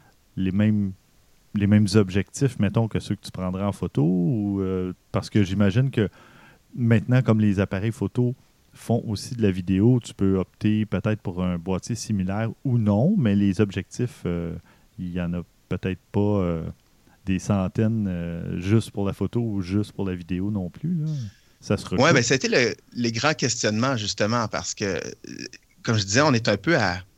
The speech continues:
Speaker 2: un moment décisif ou un moment, euh, où il y a beaucoup de changements dans la vidéo parce
Speaker 1: Mhm.
Speaker 2: que nos appareils photo font maintenant de la bonne vidéo.
Speaker 1: Ouais.
Speaker 2: Donc, euh,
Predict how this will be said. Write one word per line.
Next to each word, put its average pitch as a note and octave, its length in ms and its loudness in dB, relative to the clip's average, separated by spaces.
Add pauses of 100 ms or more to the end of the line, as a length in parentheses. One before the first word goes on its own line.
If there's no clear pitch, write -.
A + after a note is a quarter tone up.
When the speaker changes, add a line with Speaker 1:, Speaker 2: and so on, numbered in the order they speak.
(260)
Speaker 2:
un G#2 160 0
moment G#2 400 4
décisif G#2+ 1040 -4
ou F#2 400 -6
un F#2+ 100 0
moment, G2 300 4
euh, F#2 280 0 (440)
où G2 100 -2
il G2+ 40 2
y - 20 6
a G2 40 4
beaucoup G2 200 -2
de B2+ 60 2
changements A2 640 4
dans D3+ 140 -2
la A2+ 120 0
vidéo G#2+ 440 0
parce B2 240 2
Speaker 1:
Mhm. D3+ 40 0
Speaker 2:
que C#3 120 2
nos F#2+ 320 -2
appareils A2 360 0
photo A2+ 420 -4
font G#2+ 260 0
maintenant G#2 420 0
de F#3 80 -2
la G2+ 100 0
bonne F#2+ 200 0
vidéo. E2+ 520 -8 (120)
Speaker 1:
Ouais. F2+ 60 -8 (480)
Speaker 2:
Donc, A#2 340 0
euh, F2+ 280 2